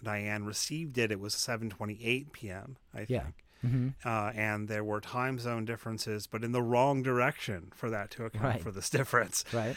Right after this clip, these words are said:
Speaker 1: So, okay, there, I mean, all, there's all of this stuff. Okay, so it could just be along the lines of continuity errors slash not caring about this, just kind of, we could wave our hands at it.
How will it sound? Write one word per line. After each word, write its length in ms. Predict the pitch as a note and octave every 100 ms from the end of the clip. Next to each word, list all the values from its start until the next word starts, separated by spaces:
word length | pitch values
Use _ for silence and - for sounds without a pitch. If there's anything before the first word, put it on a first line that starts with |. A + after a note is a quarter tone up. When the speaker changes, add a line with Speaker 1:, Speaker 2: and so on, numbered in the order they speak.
| -
Speaker 1:
So, 380 | - - E3 C#3+
okay, 420 | D3 D#3+ F3+ C3+
there, 260 | A#2 B2 B2
I 40 |
mean, 260 | C3 C3+ C3+
all, 180 | C3 C#3+
there's 180 | D3+ E3+
all 200 | F#3+ A3+
of 60 |
this 140 | F#3 D3+
stuff. 240 | C3 G#2+
Okay, 320 | A#2 A2+ A2
so 180 | G2+ A#2+
it 80 | B2+
could 240 | - F3+
just 260 | E3+ D#3+ -
be 440 | A#2+ A#2+ A#2 A#2 - - - - -
along 320 | A2+ A2+ A#2+
the 60 | A#2+
lines 340 | A2 A2 G#2+ G#2
of 160 | F#2+
continuity 640 | - G#2 G2+ A2+ B2 A#2+ A#2+
errors 460 | A#2 A2+ A2 G#2+
slash 600 | - - G2+ F#2+ - - -
not 260 | A2+ A2
caring 440 | - B2+ A#2 A2+ A2
about 340 | G#2 G#2+ G#2+
this, 320 | G#2+ G2+ G2+
just 220 | - G2+ -
kind 220 | G#2 G2
of, 100 | F#2+
we 100 | G2+
could 140 | G2+
wave 260 | G#2 A2 G2+
our 120 | F#2+
hands 420 | E2+ A2 B2 A2
at 200 | F2 F#2
it. 280 | - C2 -